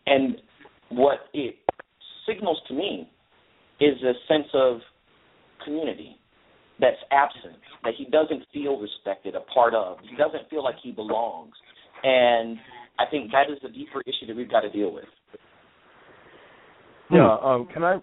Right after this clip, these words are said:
Speaker 2: uh, respond to, uh, Doctor S-, uh, Strayhorn? I think you made a great point, uh, when you talked about how if you paint Mike Brown's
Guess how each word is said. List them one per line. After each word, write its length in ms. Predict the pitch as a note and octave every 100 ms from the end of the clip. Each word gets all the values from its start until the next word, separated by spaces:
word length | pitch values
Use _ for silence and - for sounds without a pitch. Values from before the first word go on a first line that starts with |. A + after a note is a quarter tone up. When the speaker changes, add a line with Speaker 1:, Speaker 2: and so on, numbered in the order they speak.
| C3+
Speaker 2:
uh, 120 | C#3 B2
respond 680 | C3+ C3+ - C#3 C#3+ C#3 -
to, 280 | B2 A2+ G#2+ G#2
uh, 180 | A2
Doctor 280 | A2+ G#2+ G2+ - - A2+
S-, 40 |
uh, 40 | G#2 -
Strayhorn? 400 | A2 A2+ A2 G#2
I 100 | G#2
think 240 | B2+ A#2+
you 100 | A#2+
made 160 | A2 F#2+
a 100 | F#2
great 360 | - G#2+ A2+ -
point, 380 | - B2 G#2 G2 _ _ _ -
uh, 300 | G2+ G2 F#2+
when 240 | F#2 G#2+ A2
you 100 | A2
talked 380 | - G#2+ - F#2+
about 400 | F#2+ F#2+ F#2+ -
how 580 | - - G#2 G2 F#2+ F#2 _ _ _ -
if 160 | A2+ -
you 180 | A#2+ G#2+ - -
paint 260 | C#3+ C3 - -
Mike 240 | A2 A2 G2 F#2+
Brown's 500 | G#2 G#2 G2+ F#2